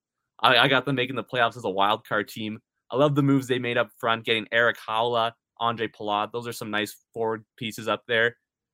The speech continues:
John Marino on the back end, and Vitek Vanecek and Mackenzie Blackwood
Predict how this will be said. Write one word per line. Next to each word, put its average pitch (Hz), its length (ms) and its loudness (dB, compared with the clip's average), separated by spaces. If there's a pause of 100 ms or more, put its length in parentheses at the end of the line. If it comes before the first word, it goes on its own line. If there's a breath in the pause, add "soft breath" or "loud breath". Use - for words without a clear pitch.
(200)
John 139 200 4
Marino 127 300 2
on 123 120 0
the 113 80 -2
back 117 340 2
end, 117 340 -2
and 107 160 -6
Vitek 156 360 -6
Vanecek 123 500 0
and 113 140 -8
Mackenzie 117 400 -8
Blackwood 104 540 0